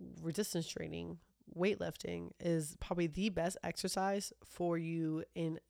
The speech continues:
general. And again, I'm a very practical person. I love to do the easiest things that get me the most results.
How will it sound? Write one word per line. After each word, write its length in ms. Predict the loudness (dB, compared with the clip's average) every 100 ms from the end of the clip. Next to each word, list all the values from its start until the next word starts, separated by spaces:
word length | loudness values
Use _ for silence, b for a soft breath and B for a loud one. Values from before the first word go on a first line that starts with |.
| -8 -4
general. 720 | -2 -2 -2 -4 -8 -10 -6
And 120 | 0
again, 300 | 4 4 2 0
I'm 140 | 4 6
a 80 | 6
very 260 | 8 6
practical 480 | 6 4 4 2 0
person. 460 | 4 4 4 2 4
I 180 | 4
love 260 | 6 4 2
to 80 | -2
do 240 | -2 0 2
the 140 | 0
easiest 480 | 0 0 2 2 2
things 200 | 0 2
that 80 | 2
get 140 | 0
me 100 | 0
the 100 | 0
most 240 | 0 -2 -2
results. 500 | -2 0 0 -2